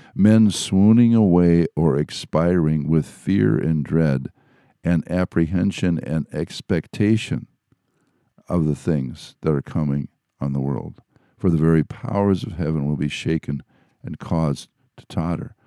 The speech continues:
So it, it, there's a expectation. What's next? We, we think of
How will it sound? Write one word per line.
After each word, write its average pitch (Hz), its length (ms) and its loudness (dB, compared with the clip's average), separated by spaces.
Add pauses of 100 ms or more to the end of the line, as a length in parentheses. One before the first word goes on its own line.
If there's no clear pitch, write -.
(160)
So 95 360 2
it, 90 260 0
it, 62 260 -14
there's 90 280 -4
a 85 100 -4 (160)
expectation. 90 540 -6 (260)
What's 104 380 -4
next? 98 600 -4 (380)
We, 82 360 -6
we 90 120 -2
think 92 200 -2
of - 100 0